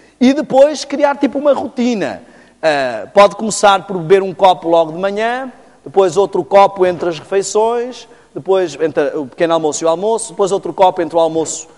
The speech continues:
e o jantar, ou, eh, assim, e um copo também antes de ir deitar, ou um pouco antes, não é?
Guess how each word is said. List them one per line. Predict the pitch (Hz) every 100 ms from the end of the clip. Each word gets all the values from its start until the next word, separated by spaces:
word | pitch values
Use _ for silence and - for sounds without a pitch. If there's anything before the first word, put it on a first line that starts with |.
| _ _ -
e | 160 151
o | 135
jantar, | 175 170 220 226 233 233 - - -
ou, | 220 226 240 269 233 208
eh, | 202 180 147 139
assim, | 165 - 233 262 214
e |
um | 226 208
copo | 202 226 226 233 226 196
também | 208 160 170 180
antes | 160 135
de | 131
ir | 143
deitar, | 160 165 143 143
ou | 131
um | 120
pouco | 156 - 147
antes, | 160 123 -
não | 117
é? | 127 151